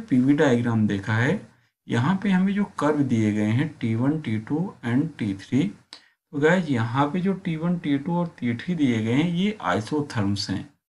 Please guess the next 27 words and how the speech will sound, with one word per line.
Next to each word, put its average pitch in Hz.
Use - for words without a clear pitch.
It 165
means 180
isotherm 151
का 156
मतलब 160
इस 185
कर्व 180
के 143
along 127
हर 208
एक 180
पॉइंट 147
पे 160
टेम्परेचर 131
क्या 131
होने 131
वाला 127
है, 151
टी 113
थ्री 123
होने 104
वाला 98
है। 104
That 113
is 107
the 107
टी 123